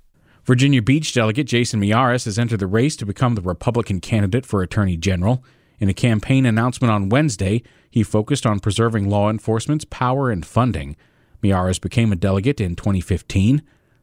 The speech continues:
The legislative efforts he's focused on in the General Assembly include making college more affordable and combating human trafficking.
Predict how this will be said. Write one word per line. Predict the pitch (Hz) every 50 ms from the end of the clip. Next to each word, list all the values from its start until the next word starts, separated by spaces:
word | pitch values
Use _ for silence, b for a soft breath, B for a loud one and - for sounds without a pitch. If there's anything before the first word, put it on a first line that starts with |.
| b
The | - 98
legislative | 92 104 104 104 98 - 113 104 98 92
efforts | 101 95 - 120 104 -
he's | 110 92 -
focused | - - 110 - - 110 -
on | - 113 120 127
in | 120 110
the | 104
General | 92 113 117 117 117 113
Assembly | 101 - - 123 127 143 170 156
include | 131 110 - - 127 120
making | 107 107 117 120 - 123 113
college | - - - 131 131 131 117 107
more | 117 113 117 117
affordable | 107 - - 127 127 135 143 160 190 185 b b b b b -
and | 104 98
combating | - 98 95 95 98 98 107 123 127 107
human | - 107 92 90 90
trafficking. | - - - 104 98 92 - 85 - - - - -